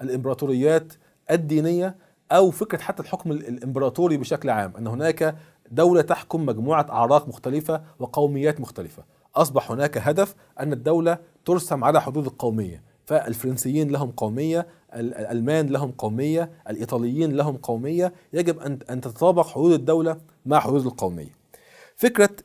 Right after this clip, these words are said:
آه، السيادة، بمعنى أن الدولة تصبح صاحبة القول النهائي في، آه، الرقعة التي تحكمها.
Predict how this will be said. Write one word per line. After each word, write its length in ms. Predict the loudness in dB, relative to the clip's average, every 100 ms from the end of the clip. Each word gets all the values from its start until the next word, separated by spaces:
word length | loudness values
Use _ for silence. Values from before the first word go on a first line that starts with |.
| -2
آه، 220 | -2 -2 -2
السيادة، 520 | -2 2 4 4 0 -10 -6
بمعنى 340 | 0 0 0
أن 80 | -2
الدولة 360 | -2 2 2
تصبح 520 | 0 -2 -4 -4 -4 -14 _ _
صاحبة 340 | -8 -4 -2 -4
القول 320 | 0 2 2
النهائي 580 | 2 0 0 0 0 -12 _
في، 400 | -8 -4 -4 -6 _ _ _ -16
آه، 360 | -14 -12 -12 -6
الرقعة 340 | 0 0 2
التي 160 | 0 2
تحكمها. 540 | 0 -6 -6 -8 -10